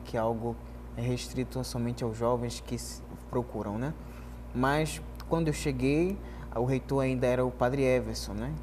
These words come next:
que hoje está em missão, é, para Itacoatiara, em Manaus. Mas, é, ele me ajudou muito no, no, no, na, no quesito de formação da, dos interesses da casa,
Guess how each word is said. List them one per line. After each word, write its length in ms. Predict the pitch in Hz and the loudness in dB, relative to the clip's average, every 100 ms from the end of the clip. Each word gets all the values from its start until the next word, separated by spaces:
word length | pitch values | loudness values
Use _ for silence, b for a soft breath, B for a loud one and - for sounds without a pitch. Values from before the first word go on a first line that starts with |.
| - | -6
que 160 | 117 113 | -4 -2
hoje 160 | 113 | -2
está 240 | 113 - 117 | -4 -2 0
em 40 | |
missão, 440 | 113 - 120 117 113 B B B - | 0 -2 -4 -4 -6 B B B -10
é, 220 | 104 107 107 | -4 -4 -2
para 160 | 110 110 | 0 0
Itacoatiara, 680 | 110 110 113 110 127 110 107 | 0 -2 -2 -2 0 2 2
em 20 | |
Manaus. 480 | 113 113 101 - - - B B B B B B - | 0 0 -2 -6 -10 -10 B B B B B B -2
Mas, 480 | 110 127 147 - - - - - - - - - | 2 4 4 2 -4 -8 -10 -10 -10 -10 -10 -2
é, 340 | 135 139 139 - | 4 6 4 4
ele 160 | 156 165 | 2 4
me 100 | 170 | 4
ajudou 240 | 151 175 | 4 4
muito 280 | 185 202 156 | 6 4 2
no, 240 | 156 143 123 | 2 0 -2
no, 320 | 135 139 135 | 0 2 2
no, 160 | 135 | 2
na, 100 | 135 127 | 0 0
no 140 | 139 127 | -2 2
quesito 480 | 143 131 143 - | 2 2 0 -2
de 120 | 135 131 | -4 0
formação 880 | 135 131 127 120 - 131 139 143 B B B B - | 2 2 2 0 -2 -2 0 -2 B B B B -6
da, 560 | 113 113 117 113 113 - - - | 0 2 4 4 2 0 -6 -6
dos 140 | 123 127 | -2 0
interesses 440 | 127 127 123 - | 2 2 2 0
da 140 | 113 113 | -2 -2
casa, 680 | - 139 131 127 123 120 | 0 2 2 0 0 0